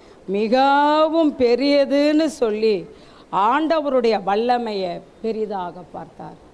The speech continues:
உங்க வாழ்க்கையில உங்களை, உங்க சூழ்நிலை உங்களை பயப்படுத்தினாலும், சத்துருவுடைய சூழ்ச்சிகள் உங்களை பயப்படுத்தினாலும்,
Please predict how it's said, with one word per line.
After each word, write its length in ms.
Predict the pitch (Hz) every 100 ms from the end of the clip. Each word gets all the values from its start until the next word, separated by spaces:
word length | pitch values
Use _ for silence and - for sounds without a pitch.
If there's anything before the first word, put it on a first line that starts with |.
| - - - - - - - - -
உங்க 200 | - 190
வாழ்க்கையில 760 | 190 202 220 202 247 240 208 170 - - - -
உங்களை, 280 | 185 196 180 165 - - - - - -
உங்க 200 | 196 202
சூழ்நிலை 840 | - 320 370 370 320 277 269 233
உங்களை 360 | 185 180 185 180 170 - - 170
பயப்படுத்தினாலும், 1200 | 208 247 302 302 302 285 277 233 202 202 196 175 - - - - - - -
சத்துருவுடைய 760 | 247 247 359 381 359 339 320
சூழ்ச்சிகள் 920 | 277 - - 349 392 - 370 349 320 262 - - - - _ _
உங்களை 260 | 220 226 208 175
பயப்படுத்தினாலும், 1300 | 226 277 320 311 294 302 294 269 262 262 247 208